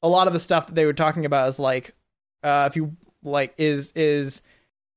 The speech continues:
not writing them as if they are doing these awesome things as an exception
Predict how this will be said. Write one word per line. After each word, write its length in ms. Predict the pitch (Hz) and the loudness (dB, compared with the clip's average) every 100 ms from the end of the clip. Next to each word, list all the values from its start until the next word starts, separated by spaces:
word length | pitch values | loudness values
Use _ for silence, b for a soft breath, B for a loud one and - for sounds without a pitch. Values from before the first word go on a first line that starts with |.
| - | -6
not 680 | 156 175 190 202 - - - _ 165 | 0 2 4 2 -2 -10 -10 _ -8
writing 560 | 165 175 180 175 160 | 0 2 4 2 2
them 400 | 151 147 139 139 | 0 0 0 -4
as 280 | - 156 147 | 0 0 2
if 180 | 156 - | 0 0
they 220 | 160 151 | 0 2
are 440 | 147 147 143 139 - b b _ _ _ _ _ 143 | 2 2 2 0 -2 b b _ _ _ _ _ -4
doing 360 | 165 180 190 180 | 0 2 2 2
these 180 | 170 160 | 2 2
awesome 440 | 170 156 - 160 | 2 2 0 -4
things 760 | - 165 165 175 185 185 - - _ _ _ _ | -2 -2 0 -2 -2 -4 -8 -12 _ _ _ _
as 200 | 170 160 | 0 0
an 80 | 151 | 0
exception 760 | 135 - 202 160 - 131 110 | -2 -2 0 -2 -4 -8 -8